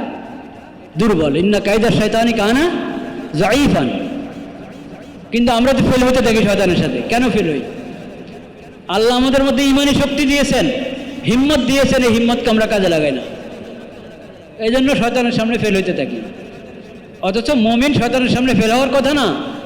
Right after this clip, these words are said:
তার ইমানি শক্তি শয়তানের ওয়াসওয়াসা থেকে অনেক বেশি শক্তিশালী। মুমিনের ইমানি শক্তি, মুমিনকে যে আল্লাহ তাআলা হিম্মত দান করেছেন, সৎসাহস দাস-, দান করেছেন,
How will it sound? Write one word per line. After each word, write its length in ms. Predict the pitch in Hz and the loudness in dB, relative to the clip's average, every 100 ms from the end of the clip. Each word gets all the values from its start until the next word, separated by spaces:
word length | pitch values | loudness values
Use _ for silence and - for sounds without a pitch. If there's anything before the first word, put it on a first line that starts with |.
| - - - - - - - - - - - - - | -14 -14 -16 -16 -18 -18 -18 -18 -20 -20 -20 -20 -6
তার 160 | 240 247 | -2 2
ইমানি 400 | 247 240 262 294 | 4 4 4 4
শক্তি 720 | - 269 - 269 202 123 - - - | 2 0 0 0 2 0 -4 -4 0
শয়তানের 400 | 160 262 285 277 | 0 2 2 2
ওয়াসওয়াসা 480 | 247 247 247 269 269 | 4 2 4 4 4
থেকে 240 | 269 262 311 | 2 2 2
অনেক 340 | 269 285 - | 2 0 2
বেশি 260 | 262 294 262 | 2 2 2
শক্তিশালী। 580 | 262 262 208 208 156 110 - - - - - - - - - - | 0 0 2 2 0 -2 -6 -10 -12 -14 -16 -16 -18 -18 -18 -6
মুমিনের 440 | 156 196 233 254 247 | 0 2 4 4 4
ইমানি 320 | 247 254 262 | 4 2 2
শক্তি, 640 | 233 240 - 202 123 - - - | 2 0 0 0 0 -4 -10 -4
মুমিনকে 400 | 170 214 247 254 | 0 2 2 2
যে 60 | 262 | 2
আল্লাহ 240 | 247 247 | 2 2
তাআলা 160 | 240 247 | 2 2
হিম্মত 340 | 202 240 285 | 2 2 2
দান 200 | 240 269 | 2 0
করেছেন, 480 | 247 247 233 220 165 - - - | 2 2 2 2 0 -4 -8 -4
সৎসাহস 500 | - 269 - 269 277 | -2 0 0 2 2
দাস-, 420 | 254 254 - 254 | 2 0 0 0
দান 180 | 226 233 | 0 2
করেছেন, 400 | 233 233 202 156 | 2 2 2 0